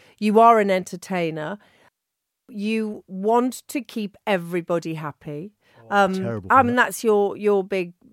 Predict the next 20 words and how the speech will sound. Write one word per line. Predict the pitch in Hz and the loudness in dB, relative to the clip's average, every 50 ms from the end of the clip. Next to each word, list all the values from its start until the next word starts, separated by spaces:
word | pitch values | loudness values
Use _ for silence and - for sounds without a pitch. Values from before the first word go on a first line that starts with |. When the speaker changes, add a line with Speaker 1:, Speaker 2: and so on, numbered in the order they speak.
| - 131 | -20 -12
Speaker 1:
your, | 131 156 190 180 175 175 104 110 | -6 -4 -4 -2 -4 -4 -6 -6
your | 196 185 175 170 | -6 -6 -6 -6
thing. | - - 196 175 165 156 151 147 - - | -6 -6 -4 -4 -2 -2 -4 -6 -4 0
I, | - 277 269 - | 4 4 4 4
and | - 285 | 4 2
I've | 277 247 | 2 2
met | 254 254 - - | 2 2 0 0
Hannah, | 220 226 233 233 226 214 214 214 | 0 2 2 4 4 4 4 4
and | 220 220 | 2 0
you've | 220 220 208 | 0 -2 2
got | - 233 220 247 254 | 2 2 2 2 2
your, | - 226 214 214 202 220 _ _ | 2 2 2 0 -2 -6 _ _
your | - 233 233 233 214 208 208 - - - - | -8 -2 2 4 4 4 4 2 -2 -6 -16
twins, | - - 311 285 269 254 240 240 233 214 226 | -6 0 2 2 2 2 2 -2 -2 -2 -2
and, | 220 214 214 208 196 - _ _ _ _ _ _ _ _ _ _ _ _ _ _ _ - - - _ - | -2 0 -2 -2 -4 -8 _ _ _ _ _ _ _ _ _ _ _ _ _ _ _ -10 -10 -8 _ 2
and | 294 311 294 302 | 2 4 6 6
I | 311 330 330 | 6 6 4
imagine | 339 311 311 311 339 339 370 370 - - 330 311 285 277 | 4 0 0 2 4 4 2 2 0 -4 -4 -2 -2 -2
that | 269 254 - | -2 -2 -4
you | 233 240 247 254 247 247 247 247 - - | -6 -8 -6 -6 -6 -6 -6 -8 -12 -14